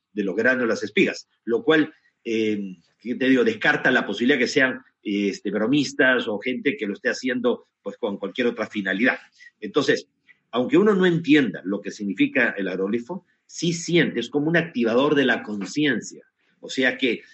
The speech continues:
hace de que la gente actúe, se comporte, o comience a investigar, o comience a buscar. ¿Por qué? Porque la gente sabe que tiene un significado, o sea que dice algo. Entonces,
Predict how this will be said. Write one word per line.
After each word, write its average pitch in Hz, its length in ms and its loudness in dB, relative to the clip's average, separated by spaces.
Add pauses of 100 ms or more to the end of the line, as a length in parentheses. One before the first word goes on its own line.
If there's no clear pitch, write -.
(180)
hace 151 260 0
de 156 160 4
que 175 100 0
la 120 120 2
gente 170 480 0
actúe, 120 640 2
se 110 180 -4
comporte, 110 800 0 (160)
o 107 140 -6
comience 143 380 -2
a 139 40 6
investigar, 117 520 0
o 123 40 0
comience 123 260 -2
a 123 40 -2
buscar. 131 440 -2 (400)
¿Por - 160 0
qué? - 280 2 (100)
Porque 117 300 -2
la 110 80 0
gente 151 240 -2
sabe 156 320 2
que 117 280 -4 (280)
tiene 156 240 4
un 143 80 2
significado, 120 580 -2
o - 20 -8
sea 117 220 -4
que 110 140 -4
dice 139 400 -2
algo. 113 320 -2 (380)
Entonces, 139 480 0